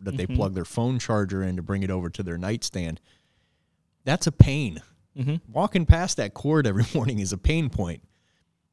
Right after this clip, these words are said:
Speaker 1: But however, you know, they design their bedroom, it's so that their nightstand is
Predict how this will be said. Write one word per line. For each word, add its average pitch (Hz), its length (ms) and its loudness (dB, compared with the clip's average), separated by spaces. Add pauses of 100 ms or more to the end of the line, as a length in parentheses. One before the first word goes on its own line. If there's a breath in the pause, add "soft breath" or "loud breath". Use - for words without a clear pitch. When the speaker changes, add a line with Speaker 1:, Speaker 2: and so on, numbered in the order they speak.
(120)
Speaker 1:
But 104 140 -2
however, 113 680 4
you 120 100 -6
know, 107 60 -2
they 101 140 0
design 107 460 -2
their 98 120 -4
bedroom, 104 540 -2
it's 92 160 -6
so 95 220 -4
that 98 260 -4
their 107 140 -2
nightstand 98 580 -6
is 95 200 -6